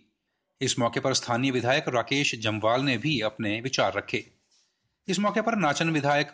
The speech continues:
विनोद कुमार, बल्ह विधायक इंद्र सिंह गांधी, पूर्व मंत्री रूप सिंह ठाकुर, अध्यक्ष नगर परिषद पूनम शर्मा सहित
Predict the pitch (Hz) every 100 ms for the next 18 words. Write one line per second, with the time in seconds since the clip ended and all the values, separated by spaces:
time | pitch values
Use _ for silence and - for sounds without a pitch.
0 | - 110 101 98 - 120 101 98 - _
1 | 113 160 180 160 156 160 160 - - 151
2 | 156 147 113 101 95 131 123 151 - _
3 | _ - 180 190 202 196 185 208 147 131
4 | 151 - 143 - 143 - 95 - _ _
5 | 110 139 156 - 139 113 117 120 - 117
6 | 117 - 143 160 160 - 113 113 110 139
7 | 101